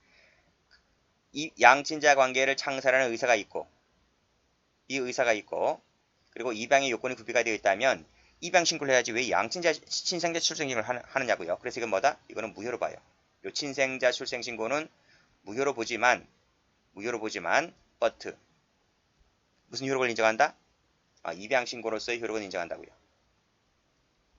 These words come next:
입양 신고로서의 효력을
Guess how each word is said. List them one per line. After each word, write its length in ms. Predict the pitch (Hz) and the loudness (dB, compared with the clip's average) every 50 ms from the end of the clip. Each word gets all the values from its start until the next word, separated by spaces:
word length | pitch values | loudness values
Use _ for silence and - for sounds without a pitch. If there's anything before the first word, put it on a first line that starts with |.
| _ _ _ _ _ _ _ _ _ _ _ _ _ _ _ _ _ _ _ _ _ _ _ _ _ - - _ _ _ _ _ _ _ _ _ _ _ _ _ _ _ _ _ _ _ _ _ _ - | _ _ _ _ _ _ _ _ _ _ _ _ _ _ _ _ _ _ _ _ _ _ _ _ _ -20 -20 _ _ _ _ _ _ _ _ _ _ _ _ _ _ _ _ _ _ _ _ _ _ -14
입양 260 | 104 107 113 113 113 | -8 -4 -2 -2 -2
신고로서의 1700 | - 131 123 107 95 87 107 131 156 - _ _ _ _ _ _ _ - - 87 90 98 98 95 - - 101 98 98 101 117 131 139 143 - _ _ _ _ _ _ _ _ - - 78 - | -2 -6 -4 -2 0 0 0 0 -2 -4 _ _ _ _ _ _ _ -12 -10 -8 -6 -6 -6 -6 -6 -4 -2 -2 -2 -2 -4 -6 -6 -8 -12 _ _ _ _ _ _ _ _ -20 -20 -18 -10
효력을 640 | - 113 110 107 107 107 104 95 113 123 131 139 - | -8 -6 -6 -4 -2 -2 -2 -2 -2 -2 -4 -4 -8